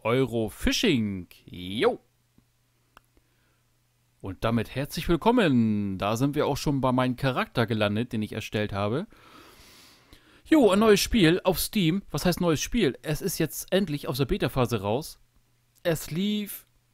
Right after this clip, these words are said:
eine ganze, ganze, ganze Weile in der Beta-Phase, beziehungsweise erstmal gab's ganz, ganz, ganz viele Alpha-Phasen von dem Spiel. Und dann zuletzt, ich glaub, vier Beta-Phasen gab's es, ne?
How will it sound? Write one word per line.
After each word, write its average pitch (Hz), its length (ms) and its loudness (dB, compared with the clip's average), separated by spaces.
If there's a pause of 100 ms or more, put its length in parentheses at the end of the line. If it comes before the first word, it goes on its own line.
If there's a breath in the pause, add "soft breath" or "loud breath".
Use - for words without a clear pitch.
(380)
eine 147 100 -6
ganze, 220 320 2
ganze, 175 260 0
ganze 170 300 0
Weile 156 220 4
in 139 60 4
der 135 60 2
Beta-Phase, 117 600 0
beziehungsweise 127 720 -2
erstmal 120 360 -2
gab's - 460 -6
ganz, 147 260 0
ganz, 131 200 -2
ganz 123 240 -4
viele 113 180 -2
Alpha-Phasen 107 680 -2
von 110 120 -4
dem 101 120 -4
Spiel. 117 340 -6 (1080 soft breath)
Und 123 120 -6
dann 147 260 0
zuletzt, 151 340 2
ich - 20 -12
glaub, 156 160 -2
vier 202 180 0
Beta-Phasen 135 680 0
gab's 123 300 -2
es, 202 200 -8
ne? 175 200 -8